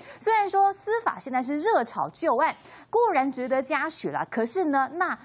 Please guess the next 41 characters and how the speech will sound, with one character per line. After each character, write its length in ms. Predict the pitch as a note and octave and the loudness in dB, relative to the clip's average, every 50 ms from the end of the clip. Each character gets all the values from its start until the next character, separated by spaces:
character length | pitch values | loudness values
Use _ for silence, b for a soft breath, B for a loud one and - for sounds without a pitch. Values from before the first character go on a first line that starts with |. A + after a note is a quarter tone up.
| B | B
你 100 | B A3 | B -8
同 320 | A3 - - C4 D#4+ G#4 A4+ | -6 -2 0 0 0 0 -2
时 160 | - - C#4+ | -4 -6 -6
是 160 | C#4 - F4+ | -4 -4 -4
不 60 | D#4+ | -6
是 140 | D4+ - D4 | -6 -4 -6
也 40 | F3 | -4
应 160 | D3 D#3+ G3 | -4 -4 -4
该 100 | G#3 B3 | 0 0
问 280 | B3 B3 C#4 D4 A#3+ A#3 | 0 0 0 0 -2 -2
清 200 | A#3 C#4 C4+ C#4 | -4 -6 -8 -6
楚， 140 | - A3 - | -4 -4 -6
过 220 | - - F4 F4+ E4+ | -4 0 0 0 0
去 160 | - D#4 C4+ | 0 -4 -6
到 200 | A#3 - C4+ A#3+ | -2 -2 -2 -2
底 100 | F3 C#3+ | -4 -8
是 140 | - - G#3 | -10 -8 -8
谁 280 | - - - C4+ D#3+ | -6 -6 -6 -4 -4
在 160 | G#3+ D4 C#4 B3 | -2 -2 -2 -2
包 280 | A#3+ - C4+ C#4 D4 | 0 2 2 2 2
庇？ 260 | C#4+ F#4+ F4 F#4 - B B B C4 B | 0 -2 -4 -4 -6 B B B -2 B
包 80 | G4+ G#4 A4 A4+ A4 | 2 2 2 2 -2
庇 160 | G#4+ G4 F4+ - | -2 -2 0 2
犯 140 | G4+ G4 F#4+ | 0 0 0
罪 120 | F#4+ F#4 D#4+ | 0 -2 -2
者 140 | - A3 | -2 -2
的 80 | F#3 G#3 | -4 -2
人， 240 | G#3 G#3+ G#3+ A3+ A#3 | 0 0 0 0 -2
难 180 | A3+ A3 B3 | -4 -4 -2
道 120 | A#3 D#4+ D4 | 0 0 -2
不 160 | - - D4 | -2 -4 -8
应 100 | D4 C#4+ | -6 -2
该 220 | B3+ D4+ C4+ C4+ | 0 2 0 0
更 240 | C4+ - E4+ C#4+ B3 | 0 0 -2 -2 -2
被 200 | A#3+ D#4 C4+ F#3+ | 0 -2 -2 -2
揪 240 | F#3 - - A#3 A#3+ | -2 -4 -4 -4 -4
出 200 | A#3+ - B3+ B3 | -4 -6 -4 -2
来 120 | G3+ E3+ | -2 -2
究 320 | E3+ - - - - F3+ E3+ E3 | -2 -4 -6 -4 -4 -4 -4 -6
责 260 | - - E3+ D3+ C#3+ | -10 -10 -10 -10 -6
吗？ 240 | E3 F#3+ G3+ G#3 | -4 -4 -4 -4